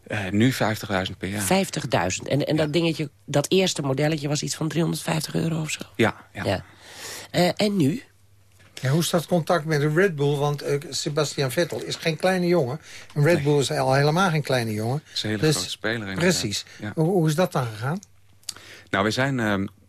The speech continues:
Speaker 1: ma-, eh, puur voor marketing zijn we gaan zoeken van, "Moeten wij nou naar een gamebeurs of moeten wij naar een autobeurs... of een autosportbeurs waar dus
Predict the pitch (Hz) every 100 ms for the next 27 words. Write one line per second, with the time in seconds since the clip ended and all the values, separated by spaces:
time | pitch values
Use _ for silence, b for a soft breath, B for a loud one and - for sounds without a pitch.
0 | - - - 104 110 131 76 67 - -
1 | _ - - 160 160 113 113 143 - 135
2 | 131 104 101 104 123 - - 98 107 -
3 | 92 90 87 87 90 95 123 110 113 -
4 | B B B - 113 98 95 90 85 85
5 | 95 90 82 - - - 98 90 - -
6 | 101 90 87 - 85 85 87 -